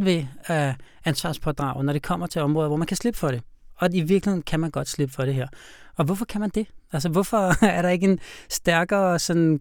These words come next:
konsekvenstænkning og en, en forståelse af konsekvenser omkring,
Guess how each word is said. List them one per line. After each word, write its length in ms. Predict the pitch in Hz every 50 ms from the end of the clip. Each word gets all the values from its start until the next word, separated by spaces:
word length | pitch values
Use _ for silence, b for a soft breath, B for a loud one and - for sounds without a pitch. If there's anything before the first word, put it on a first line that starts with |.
| -
konsekvenstænkning 1300 | - 170 160 - 175 - - - 196 196 196 190 - - - 190 180 170 - - 175 165 165 165 165 170
og 280 | 180 170 160 160 165 170
en, 200 | 160 160 160 165
en 120 | 165 143
forståelse 540 | - - 147 - - 214 226 226 220 - 202
af 60 | 175
konsekvenser 640 | - 165 147 139 151 - - 170 160 156 143 160 165
omkring, 520 | 156 143 156 147 - - 170 160 160 156